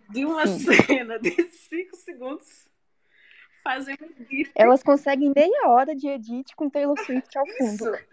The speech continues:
Speaker 1: Isso, isso, isso daí é o, é o suprassumo, né? Tipo, to-,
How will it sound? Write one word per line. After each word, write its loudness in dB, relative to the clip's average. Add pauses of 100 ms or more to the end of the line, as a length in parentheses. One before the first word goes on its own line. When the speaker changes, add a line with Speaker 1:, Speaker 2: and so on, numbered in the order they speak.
Speaker 1:
Isso, -10
isso, -14
isso -10
daí -6
é -4
o, -10
é -4
o -8
suprassumo, -10 (220)
né? -10 (840)
Tipo, -14
to-, -2